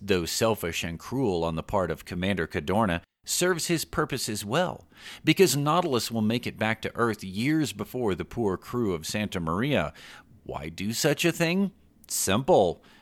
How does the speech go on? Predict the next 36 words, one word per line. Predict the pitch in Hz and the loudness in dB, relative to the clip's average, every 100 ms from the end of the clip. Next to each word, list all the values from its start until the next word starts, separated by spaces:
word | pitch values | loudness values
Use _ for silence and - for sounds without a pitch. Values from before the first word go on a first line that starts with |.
| _ | _
Cadorna | - 82 98 110 92 | -2 2 4 6 4
wants | 95 101 - | 2 -2 -2
to | |
make | 95 92 - | -4 -4 -2
sure | 98 107 | 0 0
his | 98 95 | 2 0
version | 85 95 107 98 | -2 0 0 -2
of | 90 82 | -4 -4
events | 80 101 98 | -2 -2 -2
gets | - 95 - | -4 -6 -6
told | - 113 101 87 | -4 0 -2 -2
first, | - 120 113 80 - - - - - - _ | -2 0 0 -2 -4 -6 -16 -20 -20 -20 _
for | - | -8
there | 80 98 | 2 4
will | 131 | 4
be | 165 | 2
questions, | - - 180 - - 87 78 | 2 4 4 2 -2 -4 -4
no | 87 82 | -4 -2
doubt, | 76 78 82 - - - - | 0 0 0 -4 -14 -20 -12
plus | - 127 120 | 4 4 4
a | 95 | -2
formal | - 117 117 104 95 | -4 0 2 2 2
inquiry, | 107 156 - 107 82 78 - _ - - - | 0 0 2 2 2 -4 -12 _ -20 -12 -4
and | 92 | -2
the | 85 | 0
prickly | 127 120 104 | -2 0 -2
fellow | 101 110 110 | 0 2 4
will | 95 101 110 | 4 4 6
in | 104 | 6
all | 110 98 | 6 4
likelihood | 98 123 85 80 80 78 | 2 0 -4 -6 -6 -8
be | 78 | -10
called | - 98 101 | -4 -2 -2
upon | 90 98 95 | -4 -4 -4
to | 92 | -6
testify, | 98 - 78 - 78 82 65 | -10 -8 -8 -8 -10 -8 -8